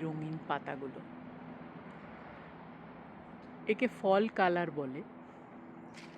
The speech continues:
আস্তে আস্তে পাতা শুকনো হতে আরম্ভ করেছে এবং কদিন পরেই পাতাগুলো সব ঝরে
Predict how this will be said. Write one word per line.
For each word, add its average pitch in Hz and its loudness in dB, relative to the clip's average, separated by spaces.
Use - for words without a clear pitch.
আস্তে 175 2
আস্তে 190 6
পাতা 170 4
শুকনো 180 2
হতে 185 6
আরম্ভ 165 8
করেছে 165 6
এবং 170 2
কদিন 160 6
পরেই 160 6
পাতাগুলো 196 8
সব 196 10
ঝরে 147 0